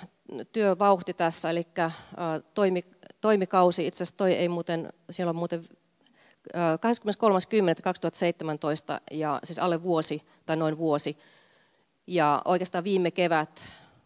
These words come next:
oli, oli se tiiviin aika. Eli meillä on nyt syyskuun loppuun mennessä, meidän pitää sitten, ö, tuottaa tää lopullinen raportti ja nämä ehdotukset.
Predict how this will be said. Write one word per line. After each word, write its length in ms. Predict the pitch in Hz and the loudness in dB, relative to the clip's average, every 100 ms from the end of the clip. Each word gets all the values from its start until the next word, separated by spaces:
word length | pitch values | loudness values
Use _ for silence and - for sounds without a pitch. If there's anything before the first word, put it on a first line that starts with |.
| - | -10
oli, 420 | 160 147 139 - _ _ - | -6 -4 -6 -10 _ _ -4
oli 220 | 156 151 | -2 -2
se 280 | - 151 - _ - | -2 -4 -8 _ -4
tiiviin 520 | 190 156 151 147 135 | 0 0 -2 -6 -2
aika. 420 | 156 160 - 147 - _ - | 0 -2 -4 -8 -8 _ -8
Eli 120 | 165 | -4
meillä 320 | 175 180 175 - | 0 4 4 2
on 180 | 185 202 | 0 0
nyt 340 | 220 - - | -2 -6 -16
syyskuun 420 | - 220 - 170 | -6 -6 -4 -2
loppuun 320 | 180 - 160 156 | -4 -4 -6 -6
mennessä, 320 | 147 151 165 | -4 -4 -4
meidän 160 | 147 | -6
pitää 280 | 151 151 147 - | -6 -8 -8 -10
sitten, 480 | - 147 - 147 - _ _ _ _ _ _ _ _ 156 | -16 -14 -14 -16 -16 _ _ _ _ _ _ _ _ -12
ö, 220 | 156 143 | -8 -8
tuottaa 380 | - 151 - 147 | -2 -2 -2 -10
tää 260 | - 127 | -6 -6
lopullinen 520 | 151 - 151 151 143 - | -6 -6 -8 -8 -10 -6
raportti 520 | - 202 190 156 - | -2 0 2 0 -2
ja 60 | 147 | -4
nämä 140 | 143 | -2
ehdotukset. 760 | 151 160 - 180 - 175 - | -4 -4 -10 -6 -4 -4 -6